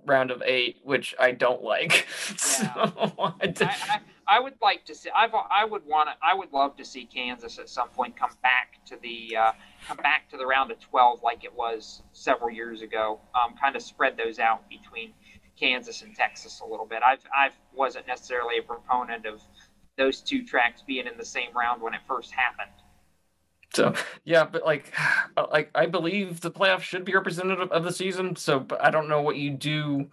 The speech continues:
Speaker 1: with a dirt race, whether maybe one year you just make the Bristol night race the dirt race,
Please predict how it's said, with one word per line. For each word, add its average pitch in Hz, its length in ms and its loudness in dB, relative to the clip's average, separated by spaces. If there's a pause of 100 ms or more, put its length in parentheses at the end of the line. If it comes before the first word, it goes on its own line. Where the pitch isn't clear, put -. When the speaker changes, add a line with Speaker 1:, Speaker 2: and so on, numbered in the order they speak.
(160)
Speaker 1:
with 147 480 2 (100)
a 139 80 2
dirt 147 380 0
race, 131 340 -2
whether 139 240 2
maybe 139 300 0
one 139 260 2
year 135 540 0
you 139 100 -4
just 143 200 -2
make 135 180 4
the - 80 -4
Bristol 139 340 -2
night 151 220 6
race 135 240 0
the 143 60 -8
dirt 139 220 4
race, 131 460 -2